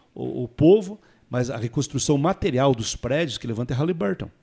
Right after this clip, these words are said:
São empresas nas-, hoje quem reconstrói é empresa chinesa e empresa americana. Mas as empresas brasileiras desapareceram.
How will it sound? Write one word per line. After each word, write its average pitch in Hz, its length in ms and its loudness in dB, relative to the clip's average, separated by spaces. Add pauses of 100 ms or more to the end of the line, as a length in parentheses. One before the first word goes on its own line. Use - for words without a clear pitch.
(560)
São - 160 -4
empresas 113 300 -2
nas-, 131 160 -4
hoje 165 320 6
quem 196 240 -2
reconstrói 139 760 -2
é 131 200 -6
empresa 120 360 -4
chinesa 170 500 -6
e 220 40 -8
empresa 196 600 -12
americana. 196 460 -12 (1200)
Mas 107 160 -4
as 113 100 -2
empresas 123 300 -2
brasileiras 113 480 -4
desapareceram. 190 640 -6